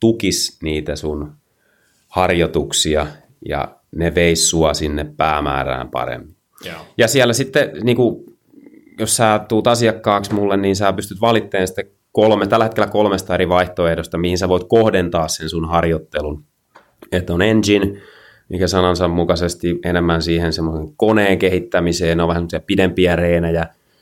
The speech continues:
Speaker 1: pidempiä emomeja, ei pahdeta täysillä, pitää jättää vähän varastoa, millä niinku luodaan sitä kuntopohjaa.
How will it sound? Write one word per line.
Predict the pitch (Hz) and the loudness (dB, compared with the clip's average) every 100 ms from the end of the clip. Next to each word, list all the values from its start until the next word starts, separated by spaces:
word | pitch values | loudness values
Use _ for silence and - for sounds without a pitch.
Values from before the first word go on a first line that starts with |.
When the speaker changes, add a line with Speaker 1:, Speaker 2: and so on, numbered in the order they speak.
| _ _ _ _ | _ _ _ _
Speaker 1:
pidempiä | 90 90 85 87 80 | -2 0 0 0 0
emomeja, | 87 87 85 82 82 82 | 0 2 2 2 2 2
ei | 87 87 | 0 0
pahdeta | 87 87 87 82 82 | 0 0 0 -2 -4
täysillä, | - 87 85 82 82 80 | -2 0 0 0 -2 -2
pitää | 85 85 80 | -2 0 0
jättää | 80 - 78 76 | 0 -2 -2 -2
vähän | 82 76 | -4 -2
varastoa, | 82 80 78 - 78 78 | 0 0 -2 -4 -4 -2
millä | 85 95 | 0 0
niinku | 92 92 98 | 0 -2 0
luodaan | 101 98 92 87 | 4 4 2 0
sitä | 98 | -6
kuntopohjaa. | 85 90 85 78 82 80 76 67 65 | 0 0 0 0 0 0 -2 -8 -12